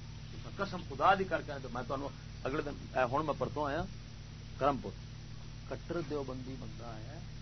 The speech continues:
تقریر سندا سی، آ کھلوتا ہے، کھلوندا گیا تو انہیں گل کی تھی، میں اس کو آکھیا، میں آکھیا، "گل سنو،"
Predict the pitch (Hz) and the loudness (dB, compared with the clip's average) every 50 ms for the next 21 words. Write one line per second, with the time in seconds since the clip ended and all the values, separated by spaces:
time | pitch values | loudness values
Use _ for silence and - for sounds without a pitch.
0 | - - - - - - - - - - - - - - - - - - - - | -8 -8 -8 -8 -8 -8 -8 -8 -10 -10 -8 -8 -8 -8 -8 -8 -8 -8 -8 -8
1 | - - 120 143 - - - - - - - - - - 156 180 - - - - | -6 -6 -6 -6 -6 -6 -6 -6 -6 -6 -6 -6 -6 -4 -6 -6 -6 -6 -8 -8
2 | - - - - - - - - - - - - 107 110 110 110 120 127 127 135 | -8 -8 -8 -8 -8 -8 -8 -8 -8 -6 -4 -2 -2 -2 -2 -2 -2 -2 -2 -2
3 | 131 - 156 156 180 180 - - - - - - - - - - - - 135 151 | -2 0 0 -2 -2 -2 -6 -8 -8 -8 -8 -8 -8 -8 -8 -8 -6 -4 -2 -2
4 | 160 156 180 175 170 170 175 165 147 165 170 165 165 160 156 143 - 139 135 135 | -2 0 0 0 0 -2 -2 -2 -2 -2 -2 -2 -4 -4 -4 -4 -4 -4 -4 -4
5 | - 151 160 156 - 151 151 143 139 135 143 143 139 120 - - 135 127 - - | -4 -6 -6 -6 -6 -6 -6 -6 -6 -4 -4 -6 -6 -6 -6 -6 -6 -6 -4 -6
6 | 143 139 131 123 - 143 139 135 - - - - - 135 135 139 135 | -4 -4 -4 -4 -4 -4 -4 -4 -2 -4 -4 -4 -6 -4 -4 -4 -4